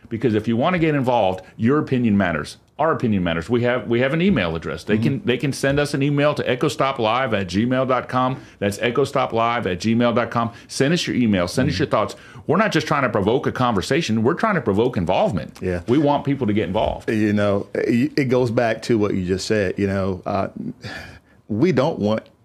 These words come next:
Speaker 2: people to agree with everything that we say. We want them to challenge our thoughts.
Speaker 1: Hundred percent.
Speaker 2: Um, I will tell you, you know,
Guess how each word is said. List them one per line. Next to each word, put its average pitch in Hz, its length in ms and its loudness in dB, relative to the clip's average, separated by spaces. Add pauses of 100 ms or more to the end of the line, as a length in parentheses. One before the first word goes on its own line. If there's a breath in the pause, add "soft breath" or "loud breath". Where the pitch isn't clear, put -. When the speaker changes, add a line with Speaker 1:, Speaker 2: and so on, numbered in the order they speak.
Speaker 2:
people 101 360 0
to 107 200 0
agree 95 280 0
with 90 180 -2
everything 92 500 0
that 85 180 -4
we 85 80 -4
say. 95 180 -2
We 101 160 2
want 170 280 0
them 139 180 2
to 110 60 0
challenge 123 400 0
our - 140 0
thoughts. - 440 -6 (320 soft breath)
Speaker 1:
Hundred 196 340 0
percent. - 300 -8 (340)
Speaker 2:
Um, 107 480 0 (260)
I 92 120 2
will 156 120 2
tell - 220 0
you, 90 300 -2 (260)
you 110 120 2
know, 98 400 0